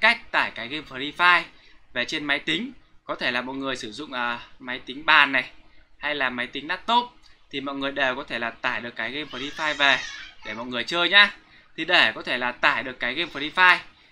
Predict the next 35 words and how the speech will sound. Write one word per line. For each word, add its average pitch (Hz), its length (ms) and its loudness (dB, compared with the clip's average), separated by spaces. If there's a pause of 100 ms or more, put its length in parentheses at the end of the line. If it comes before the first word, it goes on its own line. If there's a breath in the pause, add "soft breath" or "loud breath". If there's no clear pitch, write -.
(140 soft breath)
về 127 100 -8
trên 160 200 -6
máy 147 120 0
tính 160 360 0
hay 156 160 -8
là 127 140 -4
laptop 214 400 -4 (360 soft breath)
thì 147 80 -10
mọi 143 140 -8
người 139 180 -2
sẽ 190 180 0
sử 135 220 -6
dụng 156 200 -10
cho 160 160 -4
mình 139 220 -6
một 120 120 -10
cái 139 200 -2
giả 123 140 -4
lập 120 200 -8
Android 147 460 -4
P - 60 -14
C. 160 220 -8 (800)
Và 143 100 -2
trong 196 160 0
cái 165 140 4
video 190 260 -2
này 175 260 4
mình 147 140 -8
sẽ 185 180 -2
sử 127 200 -8
dụng 139 160 -12
cái 135 200 -4
giả 139 140 -4
lập 123 120 -8
là 135 260 0